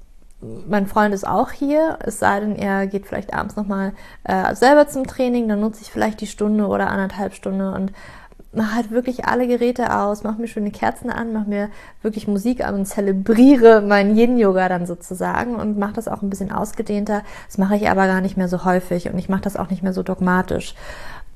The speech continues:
Es ist auch manchmal einfach nur ein, eine bestimmte Pose, die ich mache, manchmal sind's halt ein paar mehr, die ich mache.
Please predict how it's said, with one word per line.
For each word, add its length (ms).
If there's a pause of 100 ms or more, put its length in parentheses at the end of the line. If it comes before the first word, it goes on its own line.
(140)
Es 160
ist 140
auch 100
manchmal 460
einfach 400
nur 480 (460)
ein, 560 (100)
eine 240
bestimmte 340
Pose, 420
die 120
ich 160
mache, 420
manchmal 400
sind's 220
halt 180
ein 80
paar 180
mehr, 360
die 80
ich 200
mache. 460